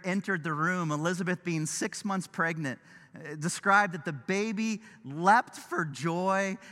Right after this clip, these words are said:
in her womb, already indicating that this baby was set apart. There was something special about not only the baby in Elizabeth's womb, but also the baby that Mary was carrying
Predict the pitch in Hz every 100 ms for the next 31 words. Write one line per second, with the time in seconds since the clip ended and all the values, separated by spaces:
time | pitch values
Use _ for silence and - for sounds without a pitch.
0 | - 160 151 139 131 123 131 120 135 113
1 | 87 90 _ _ _ _ _ _ _ _
2 | - 226 247 233 214 214 226 - 214 170
3 | 170 156 196 190 - - - 131 185 202
4 | 214 220 196 165 - 196 180 - 180 143
5 | 170 165 165 208 208 208 175 - 202 196
6 | 180 160 156 185 208 214 190 147 190 196
7 | 190 170 - - 175 170 165 - - -
8 | 147 170 294 262 175 147 135 - - 131
9 | 131 120 113 123 - - 147 143 170 165
10 | 180 151 139 151 147 139 135 127 120 -
11 | - - 131 139 151 143 123 123 - 139
12 | 127 127 120 110